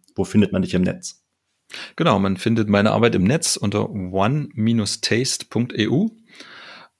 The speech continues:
Speaker 2: Und auf der, wer vielleicht eher so ein bisschen gesellschaftspolitisch einsteigen will,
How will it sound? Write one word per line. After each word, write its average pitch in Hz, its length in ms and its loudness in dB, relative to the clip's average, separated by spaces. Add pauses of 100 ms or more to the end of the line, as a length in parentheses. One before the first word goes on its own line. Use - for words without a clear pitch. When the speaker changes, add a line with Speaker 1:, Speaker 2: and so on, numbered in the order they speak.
(240)
Speaker 2:
Und 113 720 2 (1600)
auf 110 220 -2
der, 104 320 2
wer 107 320 4
vielleicht 104 260 2
eher 107 200 4
so 107 80 0
ein 107 40 4
bisschen 104 360 4
gesellschaftspolitisch 110 1300 2
einsteigen 107 640 2
will, 104 580 4